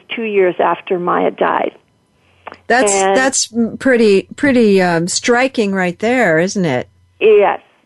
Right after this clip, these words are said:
Speaker 2: That two years later, you would request within a few days.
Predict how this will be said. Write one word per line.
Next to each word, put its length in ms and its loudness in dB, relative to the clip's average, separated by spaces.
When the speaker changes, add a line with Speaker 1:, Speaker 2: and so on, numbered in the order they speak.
Speaker 2:
That 240 0
two 200 2
years 340 2
later, 540 2
you 260 -6
would 200 -6
request 720 -4
within 340 -2
a 80 0
few 240 -2
days. 680 -2